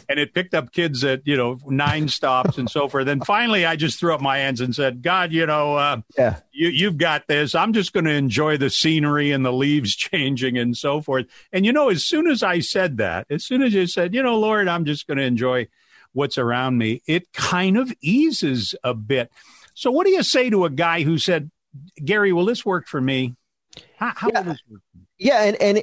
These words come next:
Speaker 2: and that's the, Tony, that's the challenge, because I think pride comes into play. Pride and that desire to control comes into play, especially for men. We like to fix things.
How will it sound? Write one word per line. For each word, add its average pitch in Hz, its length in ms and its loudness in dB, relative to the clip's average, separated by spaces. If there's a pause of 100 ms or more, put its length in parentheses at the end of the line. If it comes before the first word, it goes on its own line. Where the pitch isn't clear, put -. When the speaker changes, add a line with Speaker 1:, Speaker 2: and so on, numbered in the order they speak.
Speaker 2:
and 202 180 4
that's 226 280 2
the, 220 80 4
Tony, 220 360 2
that's 220 260 2
the 196 100 2
challenge, 190 440 2
because 151 200 2
I 156 40 4
think 190 220 0
pride 147 360 2
comes 160 280 2
into 156 220 2
play. 156 300 2
Pride 143 380 2
and 139 120 4
that 131 120 2
desire 131 420 2
to 143 120 -2
control 156 500 0
comes 131 300 0
into 120 160 0
play, 170 280 2
especially 214 520 2
for 143 180 0
men. 131 400 2 (320)
We 196 140 2
like 285 220 2
to - 60 0
fix - 380 -2
things. 85 420 -6